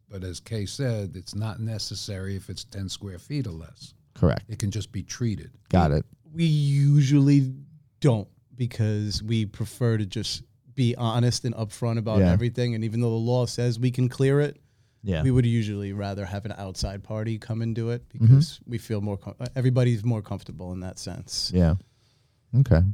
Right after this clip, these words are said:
Speaker 2: Great. I think we've exhausted mold. We, we've talked a lot
Speaker 1: I think
Speaker 2: about
Speaker 1: we
Speaker 2: mold.
Speaker 1: have, yeah.
Speaker 2: A lot of mushrooms,
Speaker 1: Yeah.
Speaker 2: black mold.
Speaker 1: <laughs>
Speaker 2: Ten square feet is the, the minimum requirement. Anything under ten square feet, we could treat ourselves. We don't need to have two separate companies do it. You can just come in and treat it.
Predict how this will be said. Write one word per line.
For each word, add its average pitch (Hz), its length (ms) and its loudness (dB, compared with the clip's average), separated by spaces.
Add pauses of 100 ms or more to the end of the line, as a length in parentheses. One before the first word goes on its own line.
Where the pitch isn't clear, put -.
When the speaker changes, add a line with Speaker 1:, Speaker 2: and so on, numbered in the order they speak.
(600)
Speaker 2:
Great. 113 240 6 (420)
I 92 60 4
think 110 200 6
we've 113 140 12
exhausted 95 440 10
mold. 90 400 8 (120)
We, 98 160 8
we've 101 240 8
talked 104 240 8
a 95 40 6
lot 92 160 10
Speaker 1:
I 90 40 8
think 87 100 6
Speaker 2:
about 87 60 6
Speaker 1:
we 87 80 8
Speaker 2:
mold. 87 120 8
Speaker 1:
have, 107 220 -2
yeah. 101 200 -4 (160)
Speaker 2:
A 90 40 -2
lot 92 100 8
of 90 60 8
mushrooms, 98 420 10
Speaker 1:
Yeah. - 40 -10
Speaker 2:
black 87 260 8
mold. 95 340 8 (240)
Speaker 1:
<laughs> 123 220 -6
Speaker 2:
Ten 113 180 10
square 120 220 10
feet 110 260 8
is 101 120 8
the, 95 480 8
the 101 80 6
minimum 101 640 10
requirement. 95 720 8 (880)
Anything 113 360 12
under 101 200 12
ten 104 160 12
square 98 200 8
feet, 95 200 8
we 90 80 8
could 90 160 4
treat 98 200 6
ourselves. 92 640 6 (120)
We 98 120 0
don't 95 140 4
need 95 160 4
to 92 80 2
have 95 220 4
two - 120 -2
separate 90 380 2
companies 90 460 2
do 90 240 4
it. 92 200 2
You - 80 -8
can - 140 0
just 90 140 0
come 92 200 2
in 90 80 4
and 85 140 0
treat - 240 -4
it. - 100 -10